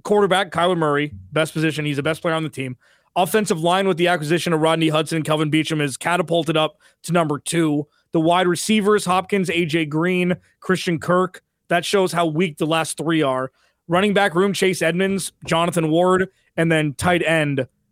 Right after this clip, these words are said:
with Darrell Daniels, eight receptions for ninety-two yards and a touchdown,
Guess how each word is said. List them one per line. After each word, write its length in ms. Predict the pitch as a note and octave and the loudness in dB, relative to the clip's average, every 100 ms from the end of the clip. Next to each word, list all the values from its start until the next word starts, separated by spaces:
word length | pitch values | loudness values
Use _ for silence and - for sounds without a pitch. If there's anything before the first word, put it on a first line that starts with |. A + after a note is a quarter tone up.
| _ | _
with 140 | F3 E3+ | -2 2
Darrell 260 | F3 F3 | 4 4
Daniels, 480 | D#3+ E3+ F3 D3+ C#3+ E3+ | 2 0 0 -2 -2 -4
eight 120 | F#3+ | -2
receptions 400 | F3 F#3 D#3 D3 | -2 -2 -4 -6
for 100 | E3 | -2
ninety-two 320 | D#3+ D#3+ D#3 | -2 -2 -2
yards 260 | D#3 D#3 D#3 | 0 0 -2
and 80 | D3+ | -4
a 40 | |
touchdown, 500 | E3+ E3+ - D3 | -4 -4 -4 -6